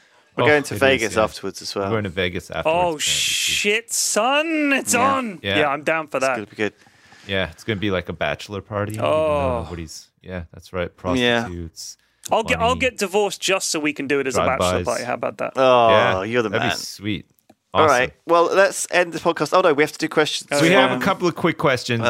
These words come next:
Speaker 2: then
Speaker 1: Uh,
Speaker 2: we'll
Speaker 1: from
Speaker 2: end.
Speaker 1: fans.
Speaker 2: First one, Ryan James Benstead asks, uh, all of us, I guess, any advice for someone just graduating high school going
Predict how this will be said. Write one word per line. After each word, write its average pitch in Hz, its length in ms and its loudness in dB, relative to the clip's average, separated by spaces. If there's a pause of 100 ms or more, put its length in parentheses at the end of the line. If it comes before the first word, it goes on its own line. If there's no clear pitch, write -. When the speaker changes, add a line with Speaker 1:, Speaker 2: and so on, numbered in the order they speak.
Speaker 2:
then 117 180 4
Speaker 1:
Uh, 110 100 2
Speaker 2:
we'll 82 80 -2
Speaker 1:
from 85 140 0
Speaker 2:
end. 73 100 -6
Speaker 1:
fans. 104 540 -2
Speaker 2:
First 196 300 0
one, 196 440 -2 (140)
Ryan 202 540 0
James 196 400 0
Benstead 143 800 0 (180)
asks, 131 520 -4 (540)
uh, 98 200 0
all 135 180 2
of 107 100 0
us, 92 200 0
I 90 40 -6
guess, 92 380 -2 (100)
any 254 240 -6
advice 240 440 -2
for 233 160 0
someone 220 400 -2
just 202 320 -2
graduating 175 600 0
high 160 200 -2
school 185 300 -4
going 156 380 0